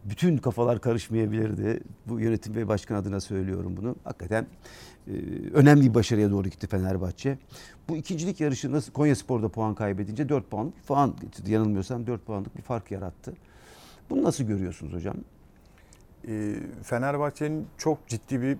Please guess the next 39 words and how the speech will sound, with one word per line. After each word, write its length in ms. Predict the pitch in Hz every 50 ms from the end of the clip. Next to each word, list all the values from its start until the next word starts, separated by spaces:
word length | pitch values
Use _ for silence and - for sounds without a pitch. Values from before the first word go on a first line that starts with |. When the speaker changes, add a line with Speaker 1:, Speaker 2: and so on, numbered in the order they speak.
| -
Speaker 2:
Beşiktaş 400 | 120 113 - - - 123 - -
deplasmanı 540 | 117 107 - - 113 107 - - 120 131 135
var. 160 | 127 147 165 - - - - - - - 104
E, 80 | 104 98
Konya 280 | - - 139 147 143 123
Speaker 1:
Ha, 40 | 110
doğru. 140 | 113 98 80
Speaker 2:
takımının 360 | 92 90 90 101 104 104 117
da 100 | 151 110
Speaker 1:
Bu 60 | 113
hafta 260 | 110 98 - - 117
mı? 60 | 101
Speaker 2:
çok 220 | 92 156 156 - -
ciddi 380 | - 113 95 - - 110 107
bir, 120 | 123 156 156
e, 880 | - - - - 95 101 104 101 98 92 95 98 98 101 101 101 95 - - - -
Antalya 460 | - 120 123 120 - 139 123 113 101 98
deplasmanı 540 | 95 - - 95 90 - - 92 82 80
var. 160 | 80 110 - - - -
Ama 260 | 120 120 101 - - - - - - -
yani 180 | 101 90 - -
o 140 | 120 120
maçlarda 460 | 120 120 110 - - 110 104 98 113 107
ne 140 | 113 127
çıkacağını 440 | 120 - - - 90 95 101 120 131
bilmiyoruz 280 | 123 107 95 87 92 117
ama 160 | 160 143 101
Fenerbahçe'nin 560 | - - 123 139 135 113 101 - - 101 127 139
bir 80 | 123
dört 200 | 139 143 135 -
puanlık 300 | - 95 92 120 151 -
avantajı 440 | 143 127 123 110 - 104 98 90 87
var. 140 | 71 73 - - - - - - - - - - - - - - -
Biraz 220 | 123 139 139 123
önce, 400 | 139 139 139 123 143 143 147 120 - - -
e, 40 | - 92 92 95 98 98 - -
Abdullah 380 | - - - - - 139 147 147
Hoca 160 | 139 127 139
için 320 | 123 - - 120 110 95